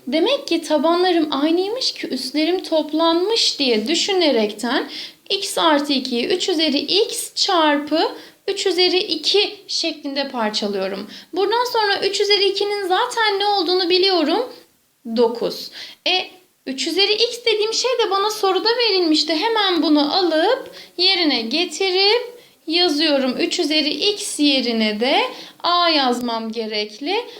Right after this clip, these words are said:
O halde üç üzeri x dediğim şey a ise dokuz a olmuş oldu. Yani alın işte üç üzeri x artı ikinin üç üzeri x cinsinden değerini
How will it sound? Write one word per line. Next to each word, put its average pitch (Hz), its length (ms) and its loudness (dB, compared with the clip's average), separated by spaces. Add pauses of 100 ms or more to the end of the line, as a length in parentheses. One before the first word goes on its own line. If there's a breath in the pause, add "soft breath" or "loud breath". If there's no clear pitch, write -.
(120)
O 370 240 2
halde 294 320 2
üç 339 240 -2
üzeri 285 280 0
x 302 300 -2
dediğim 262 260 0
şey - 180 -2
a 294 160 2
ise 294 240 0
dokuz 311 420 2 (560)
a 240 340 0
olmuş 196 380 -6
oldu. 190 340 -6 (300 loud breath)
Yani 349 480 2 (240 loud breath)
alın 370 220 0
işte 294 320 0
üç 302 100 -6
üzeri 359 260 2
x 359 180 -2
artı 285 340 0
ikinin 247 440 -2
üç 330 180 -4
üzeri 339 320 0
x - 360 -2 (360)
cinsinden 294 880 2
değerini 302 540 0